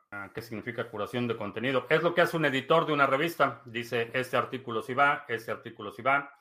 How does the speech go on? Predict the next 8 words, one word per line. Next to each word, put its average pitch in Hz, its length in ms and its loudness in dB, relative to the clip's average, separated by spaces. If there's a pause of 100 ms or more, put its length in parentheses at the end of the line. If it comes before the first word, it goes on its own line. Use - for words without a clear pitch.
(280)
este 101 180 -10
artículo 107 440 -6
lo 101 160 -6
ponemos 107 320 -6
con 110 100 -8
esta 110 220 -6
fotografía". 113 720 -2
Es - 420 -8